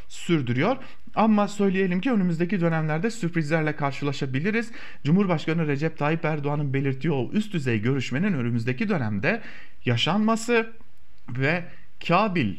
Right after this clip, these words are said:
Hamid Karzai üstünde, Kabil Havalimanı'nda ya da adına ne dersek diyelim, Türkiye'nin misyonunun ondan sonra belli olması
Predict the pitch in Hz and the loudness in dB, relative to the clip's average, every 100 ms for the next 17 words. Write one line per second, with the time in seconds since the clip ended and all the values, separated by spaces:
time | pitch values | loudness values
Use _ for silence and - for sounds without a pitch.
0 | - - 127 131 131 135 131 123 143 156 | -6 -4 0 0 0 0 0 0 0 0
1 | 117 - 104 92 - 208 202 143 139 151 | -4 -4 -2 -2 0 2 2 0 0 0
2 | 104 95 92 90 92 104 - - - 123 | 0 -2 -2 -2 -2 -2 -2 -6 -4 -2
3 | 113 110 107 104 92 95 - 104 160 214 | 0 2 2 0 -2 -4 -2 0 0 -2
4 | - - - - 240 214 135 113 147 - | -4 -8 -6 -4 -2 0 0 0 0 0
5 | 220 156 104 131 160 147 160 117 98 95 | 0 0 0 0 -2 -2 -2 -2 -2 -4
6 | 95 90 95 92 - 196 | -4 -4 -4 -4 -2 -4